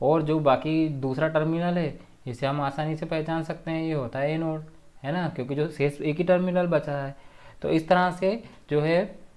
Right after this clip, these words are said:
इसका फिजिकली बनाया जाता है, इसे मेटल केस में बनाया जाता है ताकि अंदर जो है केवल जो स्पेसिफाइड एरिया है वहीं से प्रकाश पड़े और बाकी जो जगहों से इसमें प्रकाश ना पड़े। ठीक है, तो ये आप लोग देख सकते हैं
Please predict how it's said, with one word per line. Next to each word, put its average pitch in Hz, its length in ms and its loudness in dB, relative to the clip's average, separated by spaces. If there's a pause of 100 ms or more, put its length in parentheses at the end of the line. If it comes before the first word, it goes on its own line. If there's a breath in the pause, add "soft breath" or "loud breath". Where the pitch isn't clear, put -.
(140)
इसका 160 460 0
फिजिकली 151 480 0
बनाया 151 340 2
जाता 165 220 2
है, 165 60 0
इसे 170 100 -4
मेटल 151 360 0
केस 160 260 -2
में 170 80 0
बनाया 170 280 -2
जाता 165 280 0
है 180 160 0 (340 loud breath)
ताकि 190 500 2 (140)
अंदर 139 260 0
जो 156 140 -2
है 170 180 2 (520 loud breath)
केवल 156 300 2
जो 170 300 2
स्पेसिफाइड 156 560 0
एरिया 156 280 2
है 175 100 0
वहीं 147 260 -2
से 170 120 -2
प्रकाश 151 500 2
पड़े 175 240 0 (320 loud breath)
और 143 100 6
बाकी 135 340 2 (240)
जो 147 140 0
जगहों 135 380 0
से 156 140 -6
इसमें 151 260 -6
प्रकाश - 480 0 (260)
ना 120 180 -4
पड़े। 101 300 -12 (320 loud breath)
ठीक 165 220 -4
है, 147 140 -6 (300 loud breath)
तो 139 60 -2
ये 151 200 0
आप 156 220 4
लोग 156 160 0
देख 147 180 -2
सकते - 340 -8
हैं 165 360 -6